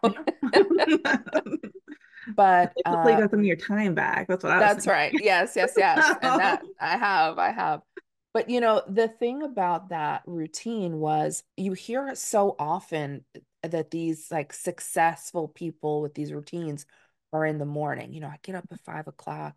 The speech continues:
Speaker 1: and blah, blah, blah." My day now is, I just don't know.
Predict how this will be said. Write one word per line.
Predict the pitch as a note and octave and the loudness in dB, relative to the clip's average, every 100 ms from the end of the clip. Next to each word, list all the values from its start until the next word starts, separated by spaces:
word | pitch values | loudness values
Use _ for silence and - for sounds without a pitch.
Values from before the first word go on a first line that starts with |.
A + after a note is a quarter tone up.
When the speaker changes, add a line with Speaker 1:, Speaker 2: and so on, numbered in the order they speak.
| - | -18
Speaker 1:
and | D3+ - - | -20 -18 -14
blah, | D3 | -12
blah, | D3 D3 | -12 -14
blah." | D3+ C#3+ - _ _ _ _ _ _ - | -14 -16 -18 _ _ _ _ _ _ -8
My | F3 F3 A#3+ C4+ | -2 0 2 0
day | G#3 F#3 D#3+ D#3 D3+ D3+ - _ _ _ _ _ E3+ | -2 -2 0 -2 -4 -8 -12 _ _ _ _ _ -10
now | D3+ D3+ E3 E3+ C#3+ C3 - | -6 -4 -2 0 0 -2 -4
is, | D3 C#3 C3 - - - | -4 -4 -4 -10 -14 -4
I | D#3+ | -4
just | E3 F3 F3 E3+ | -2 -2 -2 0
don't | E3+ D3 | 0 2
know. | D#3 D3 B2+ - | -2 -2 -2 -10